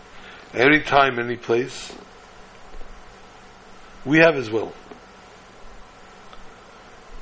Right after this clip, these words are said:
Even when it comes to Lechem and Hashemayim, person says, "I want Lechem and Aretz.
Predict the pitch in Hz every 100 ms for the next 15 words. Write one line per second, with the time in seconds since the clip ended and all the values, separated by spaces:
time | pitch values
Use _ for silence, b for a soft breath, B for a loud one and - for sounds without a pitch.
0 | - - - 147 208 185 175 - 175 156
1 | 156 151 180 160 165 151 143 143 143 113
2 | 82 - - - - - - - - -
3 | - - - - - - - - - 139
4 | 143 120 107 135 117 110 113 107 117 -
5 | 107 101 90 85 - - -